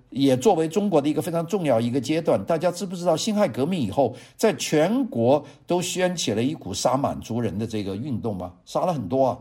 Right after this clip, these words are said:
八旗子弟不用说了，八旗兵不用说了，满族人就不用说了，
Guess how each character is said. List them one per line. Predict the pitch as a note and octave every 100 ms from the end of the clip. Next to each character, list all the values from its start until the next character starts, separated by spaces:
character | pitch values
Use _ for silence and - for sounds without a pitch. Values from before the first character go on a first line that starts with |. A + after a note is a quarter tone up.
| - _ _ _ _ _ _ _
八 | F3 F#3+
旗 | G#3+ F#3+
子 | F#3+ -
弟 | A#2 G3
不 | A#2
用 | D#3 C#3
说 | C#3 D3+
了， | D3+
八 | C3 F3+ A#3
旗 | A3
兵 | F3 G#3+ A3+ B3
不 | D3+
用 | C#3 C3
说 | C#3+
了， | B2+ B2+ - -
满 | - D#3+ E3
族 | G3+ A#3
人 | A3 G#3
就 | A3+
不 | G3 G#3
用 | F3+
说 | - F#3
了， | F3